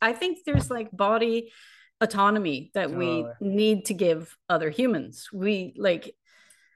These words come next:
Speaker 1: like, I didn't pierce my daughter's ears when she was a baby. Like, I
Speaker 2: Yeah.
Speaker 1: waited until she could take that decision. I didn't baptize her. She took that decision when she was sixteen. It's like, I'm very, like, consistent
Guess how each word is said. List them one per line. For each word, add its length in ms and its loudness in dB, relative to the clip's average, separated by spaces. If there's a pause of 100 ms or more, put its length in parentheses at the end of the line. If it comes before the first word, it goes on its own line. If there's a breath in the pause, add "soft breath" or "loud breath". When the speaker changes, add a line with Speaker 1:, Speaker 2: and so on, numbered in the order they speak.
(560 soft breath)
Speaker 1:
like, 220 2
I 100 4
didn't 240 2
pierce 260 0
my 100 0
daughter's 400 -2
ears 400 0
when 160 -4
she 140 -8
was 120 -4
a 60 -2
baby. 500 -4
Like, 200 -4
I 220 0
Speaker 2:
Yeah. 60 0
Speaker 1:
waited 280 -2
until 320 -2
she 360 -2
could 140 -2
take 200 0
that 180 -2
decision. 520 -6
I 100 -4
didn't 380 -2
baptize 580 -2
her. 320 -4 (420)
She 400 -4
took 200 -6
that 140 -2
decision 400 0
when 100 0
she 120 -4
was 160 2
sixteen. 480 -4 (300 soft breath)
It's 120 -16
like, 260 -4 (880)
I'm 180 2
very, 580 0
like, 280 -2 (840)
consistent 680 0